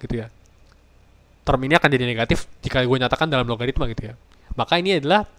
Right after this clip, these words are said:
pertumbuhan negatif, pertumbuhan G D P, tapi dinya-, dinyatakan secara negatif. Ini akan lebih tepat kalau kita masukin ke dalam term yang ini,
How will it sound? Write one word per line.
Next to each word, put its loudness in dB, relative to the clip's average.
pertumbuhan 2
negatif, -2
pertumbuhan 2
G 0
D 2
P, -4
tapi 2
dinya-, -2
dinyatakan 0
secara -2
negatif. -10
Ini 2
akan 4
lebih 12
tepat 8
kalau 4
kita 0
masukin 0
ke 0
dalam 0
term -2
yang -4
ini, -12